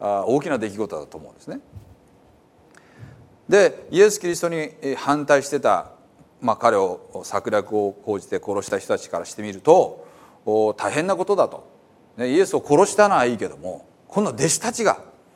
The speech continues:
もっと派手にやってるということで、これを迫害して、最初に殺されたのがステファノでした。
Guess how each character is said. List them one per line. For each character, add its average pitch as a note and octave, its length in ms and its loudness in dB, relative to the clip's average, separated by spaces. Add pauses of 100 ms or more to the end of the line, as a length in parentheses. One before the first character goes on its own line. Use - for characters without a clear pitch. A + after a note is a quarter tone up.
(460)
も D3+ 160 2
っ - 20 4
と - 120 0
派 C#3+ 180 -2
手 C#3 40 2
に C3+ 60 -2
や G#2 80 -4
っ - 40 -12
て - 120 -16
る - 60 -20 (1900)
と E3+ 60 -8
い G3+ 100 0
う G#3+ 60 -2
こ G#3 100 2
と G3+ 140 2
で、 G3+ 180 4
こ D3 200 0
れ C#3 60 4
を C3 140 4
迫 - 300 -10
害 A2 240 2
し - 100 -14
て、 G#3 280 2
最 C#3 180 2
初 D3+ 140 -4
に C#3+ 100 -6
殺 D3 160 0
さ C#3+ 100 2
れ C#3 60 2
た D#3 100 -4
の A3 80 -4
が A#3+ 100 -4
ス - 80 -16
テ F#2+ 100 -2
フ F#2+ 80 -4
ァ D#2 60 -2
ノ C#2+ 80 -14
で C#2 80 -16
し - 140 -14
た。 - 80 -20